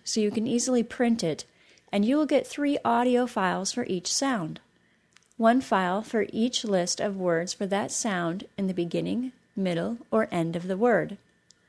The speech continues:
Of course, some sounds don't occur in all parts of a word in English, so those will just have audio files for where the sound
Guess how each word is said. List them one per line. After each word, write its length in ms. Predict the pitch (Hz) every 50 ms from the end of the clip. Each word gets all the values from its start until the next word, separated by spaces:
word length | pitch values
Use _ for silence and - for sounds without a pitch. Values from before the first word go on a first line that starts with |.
| _ _ _ _ _ _ -
Of 160 | 185 180 -
course, 400 | - - 294 226 170 175 180 -
some 240 | - 247 226 220 226
sounds 400 | 226 - 214 196 185 175 180 185
don't 300 | 175 196 190 185 196 240
occur 300 | 240 233 - 247 214 202
in 120 | 196 208 -
all 220 | - 220 226 247 254
parts 340 | 254 - 214 208 202 - 233
of 60 | 226
a 80 | 226
word 260 | 208 180 175 170 170 165
in 140 | 180 196
English, 520 | - 208 190 180 180 175 175 185 - - - _ _ _ - - - -
so 220 | _ - - 262 247
those 280 | 233 254 254 262 262
will 100 | 262 262
just 240 | 247 233 220 208 -
have 180 | 220 202 196 -
audio 340 | - 190 180 190 190 190 190
files 380 | - 180 170 160 165 170 -
for 120 | - - 185
where 200 | 175 165 156 156
the 80 | 170
sound 400 | 170 - 190 170 160 156 165 -